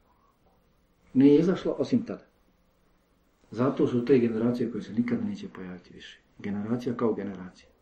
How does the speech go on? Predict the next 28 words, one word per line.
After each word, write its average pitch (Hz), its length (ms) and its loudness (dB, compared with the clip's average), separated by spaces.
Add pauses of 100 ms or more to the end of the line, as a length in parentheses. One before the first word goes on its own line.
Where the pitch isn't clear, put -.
(320)
koja 117 220 2
se 113 180 -4
na 101 120 -8
istinski 139 600 0
način 120 360 2
prihvatala, 117 600 0 (580)
jel, 110 180 -2
šerijetskih, 107 680 -8
šerijetskih 107 500 -6
predanja. - 400 -18 (1300)
Kaže 160 260 6
šejhul 143 320 4
Islam 123 540 6
Ibn 123 300 4
Taymije, 120 360 6
rahimehullahu 120 800 4
ta'ala, 143 920 0 (160)
ženi, 131 320 6
dakle, 120 340 2
nije 143 300 6
dozvoljeno 139 580 6
da 117 180 2
izađe 143 540 0
iz 117 340 -4
kuće 127 400 -2
svoga 131 520 0
muža 143 380 2
bez 135 440 0